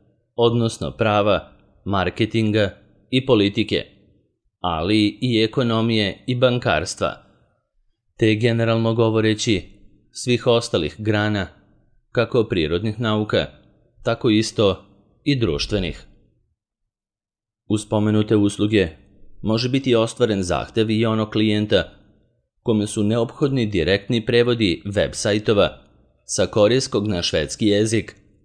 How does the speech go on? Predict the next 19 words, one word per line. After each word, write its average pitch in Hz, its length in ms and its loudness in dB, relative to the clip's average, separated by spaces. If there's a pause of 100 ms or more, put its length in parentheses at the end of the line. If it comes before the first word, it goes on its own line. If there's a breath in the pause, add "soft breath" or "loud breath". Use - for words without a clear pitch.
(380)
s - 100 -16
tim 123 180 0
da 120 100 2
takođe 127 520 2
mogu 123 300 -2
biti 117 480 0
profesionalno 104 800 -2
obrađeni 107 640 0 (1040)
i 104 340 2
online 113 500 -2
katalozi, 101 680 0 (640)
zatim 104 520 -2
programi 113 520 0
različite 98 600 -2
vrste, 104 500 -2 (520)
kao 113 460 0
i 117 180 0
internet 113 560 -2
prodavnice, 95 680 -2